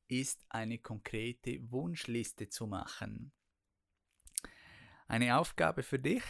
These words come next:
ähm, schreibe dir auf, was du dir wünschst, ähm, sei es kurzfristig, langfristig, was deine Wünsche sind. Vielleicht möchtest du sie auch priorisieren.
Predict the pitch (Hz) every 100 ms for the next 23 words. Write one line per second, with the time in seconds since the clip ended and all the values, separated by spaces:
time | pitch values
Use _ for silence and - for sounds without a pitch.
0 | - - 113 110 117 110 107 - 117 123
1 | 123 123 113 - 127 180 - 131 131 -
2 | 139 127 120 113 117 110 110 165 226 -
3 | - - - - - - - _ _ 120
4 | 107 107 104 104 110 120 - - 98 95
5 | - 135 135 - - 123 117 - 120 107
6 | 113 120 - 117 113 - 123 117 - -
7 | _ - - _ - 110 - 104 101 98
8 | 104 139 156 151 - 139 147 156 - 98
9 | 92 - 95 - - - - 107 98 -
10 | - 110 110 107 - - 127 131 131 135
11 | 131